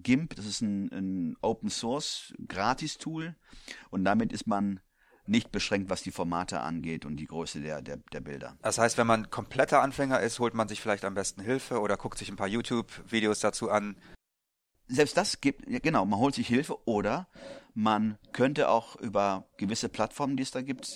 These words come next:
Speaker 1: sich ein Motiv erstellen lassen und, und das für fünf Dollar. Also fiverr punkt com. Ich weiß nicht, ob es da eine deutsche Seite gibt, die gab es mal, die hieß Fünfer, soweit ich weiß. Aber bei Fiverr kann man sich T-Shirt-Designs erstellen lassen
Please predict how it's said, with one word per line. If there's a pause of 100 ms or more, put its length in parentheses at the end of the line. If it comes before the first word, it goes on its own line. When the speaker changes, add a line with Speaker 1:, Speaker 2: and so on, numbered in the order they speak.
Speaker 1:
sich
ein
Motiv
erstellen
lassen
und, (340)
und
das
für
fünf (180)
Dollar. (320)
Also
fiverr
punkt
com. (320)
Ich
weiß
nicht, (140)
ob
es
da
eine
deutsche
Seite
gibt, (160)
die
gab
es
mal,
die
hieß
Fünfer, (480)
soweit
ich
weiß. (280)
Aber
bei
Fiverr
kann
man
sich
T-Shirt-Designs
erstellen
lassen